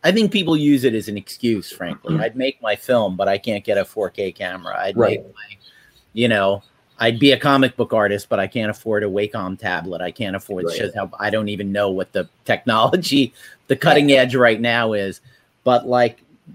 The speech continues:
Speaker 1: n-, no, you know, uh, it's, it's funny. I never thought about this until I went to work in the business, but cave paintings make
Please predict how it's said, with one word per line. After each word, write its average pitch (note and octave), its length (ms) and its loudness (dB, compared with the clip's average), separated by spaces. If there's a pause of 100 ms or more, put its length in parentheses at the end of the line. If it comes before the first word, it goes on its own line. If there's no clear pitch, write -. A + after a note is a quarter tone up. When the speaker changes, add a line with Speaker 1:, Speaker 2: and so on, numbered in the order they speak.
(120)
Speaker 1:
n-, C3+ 220 -6 (100)
no, B2+ 640 2 (420)
you A#2 160 0
know, G2+ 360 0 (100)
uh, A2+ 200 0
it's, - 360 -2
it's B2 200 -2
funny. C3 300 2
I A2 80 0
never B2 240 2
thought B2 220 4
about A2 240 2
this A2 160 -4
until A2 240 -4
I G2+ 200 -2 (300)
went A2+ 240 -4
to A#2 80 -10
work G#2+ 240 -4 (100)
in G#2 220 -6
the G2+ 60 -4
business, G2 600 -4
but F#2 280 -2 (840)
cave E3+ 360 4
paintings A#2 580 0
make A2+ 380 -2